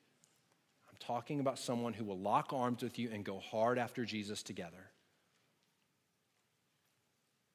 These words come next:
That's God's desire for you. It's his design for you. Now, that may mean waiting. It may mean being patient.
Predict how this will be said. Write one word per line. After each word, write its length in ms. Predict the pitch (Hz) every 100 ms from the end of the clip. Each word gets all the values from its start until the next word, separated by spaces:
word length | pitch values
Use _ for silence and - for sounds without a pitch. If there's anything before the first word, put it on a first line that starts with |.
| _ _ _ _
That's 180 | 95 101
God's 280 | - 107 101
desire 440 | 104 95 90 90
for 160 | - 95
you. 160 | 82 90 -
It's 100 | -
his 120 | 101 95
design 540 | 113 98 95 90 87
for 120 | -
you. 180 | 92 87 92 - _ _ _ _ _ _ _ - _ _ _ _ - - - _ _ 113
Now, 160 | 107 - - - _ _ _ _ _ -
that 60 |
may 120 | 104 110
mean 240 | 117 117
waiting. 480 | 123 127 120 90 82 - - - _ _ _
It 20 |
may 140 | 101 104
mean 180 | 107 107
being 200 | 113 110
patient. 800 | - 131 123 - 107 90 -